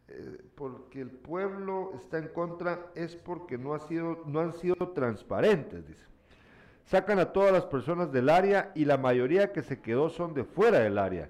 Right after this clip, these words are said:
La administración que tienen es la que causó que la gente esté actuando así". Va, miren esto. ¿Escuchaste?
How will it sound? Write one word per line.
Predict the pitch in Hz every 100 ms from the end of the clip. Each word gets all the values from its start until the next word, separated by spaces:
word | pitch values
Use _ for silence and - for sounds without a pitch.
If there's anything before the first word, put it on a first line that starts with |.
| - - _ 107
La | 120
administración | 127 127 131 127 131 131 170 165
que | 156
tienen | 165 170 156
es | 147
la | 156
que | 156 123
causó | 107 107 - 160
que | 165
la | 117 101
gente | 139 -
esté | 123 -
actuando | 131 - 131 127 131 113
así". | 80 - 127 92 - - -
Va, | - - - _ _
miren | 170 233 202 180
esto. | - - - _ _ _ _ -
¿Escuchaste? | 127 160 220 226 - -